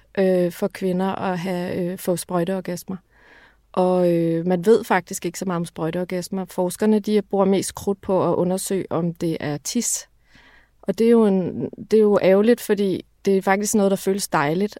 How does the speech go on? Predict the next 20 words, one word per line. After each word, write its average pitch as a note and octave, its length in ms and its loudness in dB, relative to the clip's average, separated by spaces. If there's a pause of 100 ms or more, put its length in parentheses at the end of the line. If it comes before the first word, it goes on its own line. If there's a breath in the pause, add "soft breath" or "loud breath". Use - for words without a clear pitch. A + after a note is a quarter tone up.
Og F3+ 100 -2
så - 80 0
er G3 40 2
det G3+ 120 2
sådan, F#3 360 0 (160)
det F#3 60 0
er E3+ 40 -2
lige G3 140 0
før, G3+ 100 2
jeg E3+ 120 2
vil E3+ 100 -6
sige, G3 160 -4
det F3+ 80 0
er - 40 2
underordnet, F3 480 -2
om E3+ 60 -8
det E3+ 80 -6
er E3 40 -8
tis. - 360 -8 (680 soft breath)
Øh, F3+ 100 0